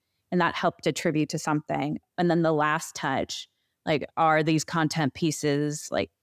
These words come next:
the last straw that they needed to click demo request? At a different organization, we had free accounts. So I was able to attribute a little easily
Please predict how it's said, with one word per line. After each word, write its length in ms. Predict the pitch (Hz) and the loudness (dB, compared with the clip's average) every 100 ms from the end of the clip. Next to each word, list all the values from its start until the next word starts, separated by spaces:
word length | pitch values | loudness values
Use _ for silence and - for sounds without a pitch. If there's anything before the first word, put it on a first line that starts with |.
| _ - | _ -4
the 200 | 143 127 | -2 0
last 480 | 147 180 185 185 - | 0 2 2 0 -4
straw 280 | - 170 165 | 0 2 4
that 140 | 131 | 2
they 140 | 165 | 2
needed 580 | 156 147 143 135 127 143 | 2 4 2 0 0 -2
to 200 | - 160 | -4 -4
click 300 | 135 - 131 - | -4 -2 -4 -2
demo 300 | 120 120 143 | -4 0 0
request? 680 | 175 185 196 196 226 - - _ _ _ _ _ _ | 0 -2 0 0 -2 -8 -14 _ _ _ _ _ _
At 100 | 185 | 2
a 60 | |
different 320 | 170 196 220 - | 2 0 0 2
organization, 920 | 190 196 196 208 202 - 208 202 214 - _ _ _ _ - | 2 2 0 2 0 2 2 2 0 -2 _ _ _ _ -2
we 180 | 180 | 0
had 580 | 165 170 175 175 170 156 | 2 2 2 4 2 -2
free 360 | - - 180 160 | -8 -2 0 2
accounts. 480 | 151 147 147 - - | 0 -2 -2 -2 -6
So 260 | - 202 | -4 0
I 160 | - 180 | 2 2
was 100 | 185 | 2
able 240 | 185 190 | 0 0
to 200 | 185 196 | -2 -2
attribute 560 | 175 - 190 170 175 170 | -2 -2 -2 0 2 0
a 80 | - | 0
little 300 | 170 170 180 | 2 2 2
easily 720 | - 165 156 165 160 151 156 | 2 -2 0 0 2 2 0